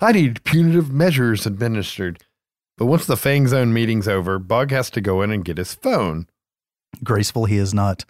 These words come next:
Speaker 1: <laughs> And Alex tries to stop him or something, and they get stuck in this weird mirror thing.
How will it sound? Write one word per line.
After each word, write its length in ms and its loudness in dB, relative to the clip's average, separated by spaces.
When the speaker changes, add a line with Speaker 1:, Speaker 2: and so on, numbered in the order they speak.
Speaker 1:
<laughs> 560 0
And 540 0
Alex 360 0
tries 220 0
to 100 -6
stop 460 -4
him 200 0
or 60 0
something, 480 -2
and 180 -4
they 60 -2
get 160 -6
stuck 580 -2
in 80 0
this 220 -2
weird 600 0
mirror 540 0
thing. 460 -2